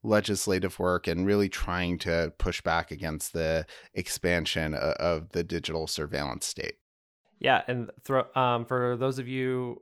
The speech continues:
Speaker 2: not aware, he's got a fantastic podcast called Surveillance in the City. Um, highly recommend. <laughs>
Speaker 1: Well, thank you so much. And thank you so much for being a listener.
Speaker 2: Yeah, it's a, I, I love it. So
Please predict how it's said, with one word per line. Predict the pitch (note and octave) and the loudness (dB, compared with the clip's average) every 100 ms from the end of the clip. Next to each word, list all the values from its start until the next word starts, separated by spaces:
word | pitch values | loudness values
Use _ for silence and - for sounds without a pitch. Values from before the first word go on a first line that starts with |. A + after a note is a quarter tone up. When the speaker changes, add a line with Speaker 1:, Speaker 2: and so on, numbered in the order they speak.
| _ | _
Speaker 2:
not | C3 C3 C3 | 2 4 6
aware, | B2+ A#2+ B2 | 4 2 2
he's | B2+ B2 | 0 -4
got | A2 A#2 | 0 0
a | A2 A2 G#2 - | 2 -2 -6 -6
fantastic | A#2+ A2 A#2 A2 A2+ - | -4 -2 -4 -6 -8 -2
podcast | A#2+ A#2 - B2 C3 - | 0 0 2 2 2 -6
called | G#2 G2+ | -8 -6
Surveillance | A#2 A2+ A#2 A2+ | -4 -2 -2 -4
in | A#2 | -8
the | A2+ | -8
City. | - C3 D#3 D#3+ _ _ _ _ _ | -6 -4 -6 -8 _ _ _ _ _
Um, | A#2+ G#2 G2+ G2 | -10 -8 -8 -4
highly | G#2+ A2 G#2+ | -2 -2 -2
recommend. | G#2+ G#2+ G2+ F#2+ G2 - - - - - | -8 -6 -6 -8 -12 -20 -20 -20 -20 -14
<laughs> | E3+ - - - - _ - | -14 -12 -16 -16 -20 _ -4
Speaker 1:
Well, | G#2+ | -2
thank | - G#2 G#2+ G#2 | 2 2 2 0
you | G2 | 0
so | - | 0
much. | F#2+ F2+ | 2 4
And | B2+ A#2+ | 4 6
thank | B2+ C#3+ | 4 6
you | F3 | 2
so | E3+ | 2
much | D#3 D3+ | 2 2
for | - | 4
being | C#3 C#3+ C#3+ | 6 8 8
a | |
listener. | A#2 A#2 - G2+ - - _ _ _ - | 6 4 4 0 0 -12 _ _ _ 0
Speaker 2:
Yeah, | D3+ D3+ - - | 4 4 0 -12
it's | A#2+ C3 | -6 -4
a, | G#2 | 2
I, | A#2+ - B2+ | 0 2 0
I | |
love | B2+ A#2 | 0 -4
it. | G#2 - | -6 -10
So | A2+ G#2 | -10 -10